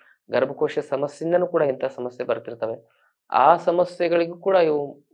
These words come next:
ಪರಿಹಾರವನ್ನ ಒದಗಿಸೋದ್ರ ಜೊತೆಗೆ ಕೂದಲು ಉದುರುವ ಸಮಸ್ಯೆಗೆ ಇವು ಪರಿಹಾರವನ್ನ ಒದಗಿಸ್ತಕ್ಕಂಥ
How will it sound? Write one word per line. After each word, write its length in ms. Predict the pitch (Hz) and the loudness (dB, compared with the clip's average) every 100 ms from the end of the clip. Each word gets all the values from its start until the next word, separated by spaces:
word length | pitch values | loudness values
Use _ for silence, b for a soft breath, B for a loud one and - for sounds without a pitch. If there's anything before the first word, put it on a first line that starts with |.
| _ - | _ -2
ಪರಿಹಾರವನ್ನ 600 | 131 139 131 131 127 123 120 b b b _ | 0 2 0 2 0 -2 -4 b b b _
ಒದಗಿಸೋದ್ರ 560 | 117 123 123 - 143 131 | -4 -2 -4 -8 -8 -8
ಜೊತೆಗೆ 720 | 113 151 202 175 160 165 - _ _ _ | -2 2 4 6 2 0 -18 _ _ _
ಕೂದಲು 580 | 151 151 147 143 135 | -2 0 0 0 -2
ಉದುರುವ 560 | 135 - 131 135 131 131 | -4 -8 -8 -4 -2 -2
ಸಮಸ್ಯೆಗೆ 840 | 131 123 127 - 127 127 123 - | -2 -8 -10 -10 -4 -2 -2 -6
ಇವು 280 | 113 120 117 | -8 -6 -6
ಪರಿಹಾರವನ್ನ 560 | 117 120 117 120 117 117 | -8 -8 -8 -8 -6 -6
ಒದಗಿಸ್ತಕ್ಕಂಥ 720 | 110 113 - - - 113 | -8 -12 -14 -12 -12 -10